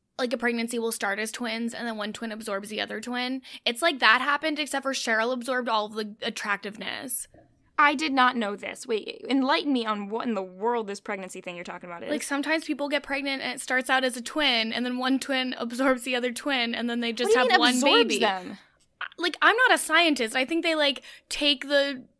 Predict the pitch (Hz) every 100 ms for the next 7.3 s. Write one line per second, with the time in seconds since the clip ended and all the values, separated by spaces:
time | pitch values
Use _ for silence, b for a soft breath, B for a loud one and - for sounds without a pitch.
0 | _ _ - 262 269 247 254 - _ _
1 | - - - 285 262 269 320 359 359 359
2 | 349 370 285 226 220 233 240 254 269 269
3 | 269 311 269 330 302 294 311 320 302 -
4 | 277 220 202 - 208 202 202 202 214 196
5 | 196 190 196 214 - _ _ _ _ -
6 | 359 320 - 453 466 440 370 - 262 269
7 | 262 269